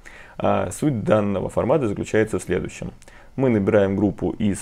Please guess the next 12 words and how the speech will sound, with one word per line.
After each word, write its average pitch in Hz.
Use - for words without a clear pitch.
десяти-пятнадцати 92
участников, 160
которые -
обращаются -
в -
групповую 92
терапию 151
с -
совершенно 113
разным 110
набором 98
проблем. -